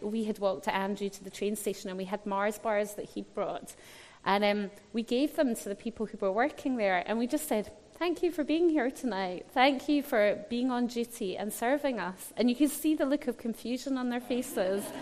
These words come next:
Um, and then there was one woman who kind of then came to join us, and I gave her one, and then a door opened, and I could tell that we had favour just to talk a bit more with her.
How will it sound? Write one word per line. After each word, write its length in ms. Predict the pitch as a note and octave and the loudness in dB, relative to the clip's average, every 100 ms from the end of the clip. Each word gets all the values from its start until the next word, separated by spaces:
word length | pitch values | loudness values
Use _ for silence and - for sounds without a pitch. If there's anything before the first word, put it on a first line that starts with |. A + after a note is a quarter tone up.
| - - - - | -8 -8 -10 4
Um, 380 | A3 A#3+ A#3+ A#3+ - - - - | 10 10 10 4 0 -12 -16 2
and 100 | - | 10
then 140 | D4+ F4 | 10 12
there 100 | G4 | 10
was 200 | E4+ C4 | 8 6
one 280 | C4 D4+ E4+ | 8 10 10
woman 340 | F4 D4 G#3+ | 8 8 6
who 140 | A#3 | 0
kind 220 | G#3+ - B3+ | 0 2 2
of 140 | B3 | 4
then 240 | A#3+ A#3 | 2 2
came 240 | B3 B3 A3+ | 2 0 0
to 140 | - | -2
join 280 | G#3 A3 C4+ | -2 2 2
us, 160 | B3+ - | 2 -2
and 60 | |
I 60 | G#3+ | -2
gave 240 | G#3+ B3 A#3+ - | 0 0 -2 0
her 200 | A3+ B3+ | 2 4
one, 460 | B3+ F#3+ F#3 F3+ - | 4 2 0 -6 -2
and 160 | G#3 A3 | 0 4
then 160 | A#3 | 4
a 80 | B3 | 4
door 340 | B3 G3 G3 G#3 | 2 -2 0 0
opened, 600 | A3 - E3+ F3 F3 F3 - - - | 0 -2 -6 -6 -8 -10 -16 -20 -6
and 100 | - | -2
I 60 | G#3+ | 0
could 160 | A#3+ | 0
tell 240 | - A3+ A3 | -2 -2 0
that 80 | F#3+ | 0
we 80 | |
had 140 | G#3 G3 | -4 -6
favour 440 | - F#3 G3+ A#3 | -6 -6 -2 -2
just 280 | A#3 G#3+ - | -2 -6 -10
to 80 | - | -10
talk 280 | - F#3+ - | -6 -6 -4
a 60 | |
bit 160 | - - | -8 -6
more 280 | F#3+ F#3+ G3+ | -6 -4 -4
with 160 | G#3 | -2
her. 220 | - F#3 | 0 0